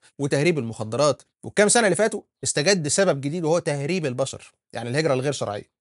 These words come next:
عشان الأسباب التلاتة دول دايما في حملات أمنية كتير جدا، زي الحملة اللي ظابط منها قتل فرحات المحفوظي، ودايما في قبض على الأهالي بدون سبب ولا تهمة، ودايما في قتل لأعداد كبيرة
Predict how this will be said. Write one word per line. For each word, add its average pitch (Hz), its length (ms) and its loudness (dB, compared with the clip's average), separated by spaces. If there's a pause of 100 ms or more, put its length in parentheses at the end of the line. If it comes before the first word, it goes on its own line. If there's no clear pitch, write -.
(120)
عشان 254 320 4
الأسباب 214 360 4
التلاتة 190 320 4
دول 156 320 -2
دايما 202 540 2
في 180 220 -6
حملات 143 380 -4
أمنية 156 340 -6 (100)
كتير 202 340 2
جدا، 165 440 2
زي 147 80 2
الحملة 170 320 0
اللي 135 100 0
ظابط 160 280 0
منها 143 260 -6 (220)
قتل 160 220 2
فرحات 135 360 -4
المحفوظي، 123 420 -12 (240)
ودايما 226 320 8
في 220 140 2
قبض 208 300 4
على 143 180 6
الأهالي 165 480 2
بدون 165 400 2
سبب 160 420 0
ولا 202 220 4
تهمة، 147 320 0 (260)
ودايما 180 320 2
في 196 240 -4 (100)
قتل 196 260 -2
لأعداد 143 480 -4
كبيرة 165 400 -8